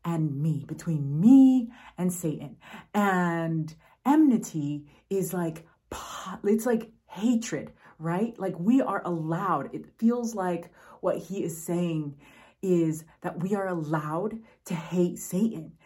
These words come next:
because he's the real enemy. And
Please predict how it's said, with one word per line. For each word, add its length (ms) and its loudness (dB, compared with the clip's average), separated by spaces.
because 460 0
he's 300 6
the 100 2
real 460 6
enemy. 480 4
And 600 4